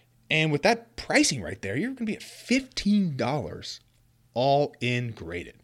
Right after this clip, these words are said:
Think about that. That's, that is awesome pricing. You can find a low tier LeBron James, Steph Curry card, whoever it is that you think is a good seller, buy those for two, three, four dollars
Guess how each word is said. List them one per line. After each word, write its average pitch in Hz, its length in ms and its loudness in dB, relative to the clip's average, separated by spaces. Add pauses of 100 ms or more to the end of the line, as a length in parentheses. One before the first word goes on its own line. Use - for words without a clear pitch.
(500)
Think 415 320 -2
about - 300 0
that. - 200 -10
That's, 349 300 -2 (480)
that 302 220 -2
is 135 140 0 (100)
awesome 131 380 0
pricing. 85 500 -10
You 196 100 0
can 262 140 -4
find 165 600 -2 (320)
a 107 120 -4
low 120 340 2
tier 143 520 0 (260)
LeBron 135 420 0
James, 139 380 0
Steph - 360 -2
Curry 123 280 -4
card, 113 400 -6 (100)
whoever 180 360 4
it 156 60 4
is 160 180 0
that 127 100 -2
you 139 160 -6
think - 360 -4
is - 320 -10 (540)
a 95 60 -8
good 127 240 -4
seller, 90 420 -6 (580)
buy 135 200 4
those 185 240 4
for 110 100 -6
two, 170 260 -4
three, 143 220 0
four 131 240 -2
dollars 131 480 -2